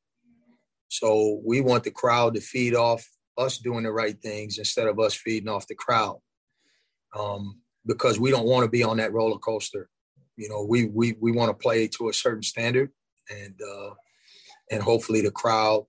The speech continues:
will appreciate that. And, uh, and so, you know, I thought we played with similar ener-, energy in the second half that we played with on the road the last couple of games, and our crowd wasn't there.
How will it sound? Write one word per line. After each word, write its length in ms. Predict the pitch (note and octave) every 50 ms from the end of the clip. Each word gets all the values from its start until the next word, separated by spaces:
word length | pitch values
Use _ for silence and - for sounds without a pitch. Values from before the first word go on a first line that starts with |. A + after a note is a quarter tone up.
| -
will 140 | - - -
appreciate 640 | - - - - - A2+ - - A2+ G#2+ G#2+ G#2+ -
that. 220 | A2+ A#2 - - _ _ _ _ _ _ _ _ _ _ _ - - - -
And, 340 | G#2 G2+ G2+ G2 G2 F#2+
uh, 380 | A2 G2+ G2+ G2 G2 G2 G2+ G2+ G#2+ - _ _ _ - -
and 160 | G#2+ G2+ G2+
so, 400 | - - A#2+ A2 A2 G#2 - - _ _ _ _ _ _ _ _ _ _ _ _ _ _ _ _ -
you 80 | A#2 A2+
know, 120 | A2 G#2
I 120 | G2+ A#2 A#2+
thought 260 | A#2+ - B2 A#2 A#2+
we 100 | B2 A#2+
played 380 | A#2+ - C#3 B2+ B2 A#2+ A#2 A2+
with 160 | A#2 A2 G#2+
similar 540 | - - - C#3 B2+ B2+ B2 B2 B2 - _ _ _ _ - B2
ener-, 260 | C3+ C#3+ B2+ A#2 A2+ -
energy 360 | C3 D3 D3 B2 G#2+ A#2+ A#2
in 60 | A2+
the 60 | A2+ G#2
second 400 | - - D3 D3 - - - A#2
half 240 | A2 A2 A2+ -
that 160 | - A#2 A2 A2
we 140 | A2+ A2+
played 320 | A2+ _ - B2 A#2 A2+ A2+
with 120 | A#2 A2+
on 120 | A#2 A#2 A#2
the 60 | A#2+
road 340 | B2+ C3 C#3 D3 B2+ - - _ _ _ _ _ _ _ _
the 100 | - G#2+
last 320 | G#2+ G#2+ G#2+ G#2+ G2+ - -
couple 220 | - A2 - - -
of 80 | G2+
games, 520 | G2 G#2+ G#2 G2+ - - - - - - _ _ _ _ _ _ _ _ _ _ _ _ -
and 200 | G#2 G#2 G2+ G2+
our 180 | G2+ G#2 G#2 A2+
crowd 340 | - - A#2+ A#2+ A#2 B2 A#2
wasn't 320 | A2+ A#2 - A2+ A2+ A2
there. 300 | B2+ C3 B2+ - - _